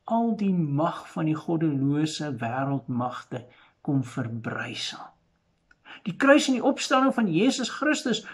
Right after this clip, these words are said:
ontwikkel tot 'n groot rots wat die hele wêreld, die hele aarde in beslag neem. Die hele wêreld neem hy in beslag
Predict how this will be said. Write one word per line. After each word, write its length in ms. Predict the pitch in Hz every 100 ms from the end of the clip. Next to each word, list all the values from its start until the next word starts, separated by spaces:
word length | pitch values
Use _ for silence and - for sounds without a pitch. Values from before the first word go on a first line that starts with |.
| - -
ontwikkel 400 | 202 170 220 302
tot 160 | 269 254
'n 120 | 226
groot 460 | - 294 302 311 208
rots 440 | 165 226 226 -
wat 120 | 190
die 140 | 190 143
hele 320 | 139 247 294 285 202
wêreld, 520 | 156 175 226 226 202 - - -
die 160 | 160 156
hele 260 | 226 269 -
aarde 420 | 202 240 247 240
in 140 | 233
beslag 520 | 214 214 - 233 226 -
neem. 280 | 190 151 - -
Die 120 | 160 170
hele 180 | 277 240
wêreld 520 | 151 160 208 226 214 - -
neem 320 | - 151 220 160
hy 140 | 165 233 196
in 80 |
beslag 540 | 190 - - 226 214